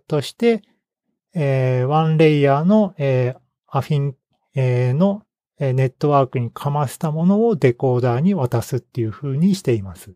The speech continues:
なので、まあ、ガウス分布からサンプリングした要素をデコーダーの入力に入れているっていうところで、まあ、先ほどとはちょっと違う、まあ、その多様な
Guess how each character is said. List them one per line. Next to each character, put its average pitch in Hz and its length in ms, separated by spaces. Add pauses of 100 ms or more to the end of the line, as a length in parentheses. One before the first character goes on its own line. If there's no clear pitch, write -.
(540)
な 196 120
の 175 100
で、 170 80
ま 180 140
あ、 143 60
ガ 156 180
ウ 202 80
ス 208 160
分 240 240
布 180 180
か 156 140
ら 156 100
サ 156 200
ン 170 80
プ 175 120
リ 170 100
ン 175 100
グ 170 100
し - 80
た 170 160
要 175 240
素 156 240
を 185 80
デ 131 160
コ 156 240
ー 151 40
ダ 151 200
ー - 20
の 190 160
入 156 220
力 147 240
に 160 280
入 135 80
れ 139 120
て 139 180
い 139 80
る 147 80
っ 143 60
て - 160
い 120 40
う 113 60
と 131 140
こ 147 140
ろ 165 140
で、 214 240 (400)
ま 175 100
あ、 - 20
先 - 260
ほ 165 100
ど 165 100
と 196 160
は 170 120
ち - 100
ょ - 20
っ 160 40
と - 160
違 180 520
う、 208 80 (420)
ま 160 100
あ、 - 20
そ 156 140
の 135 280
多 147 200
様 151 240
な 190 200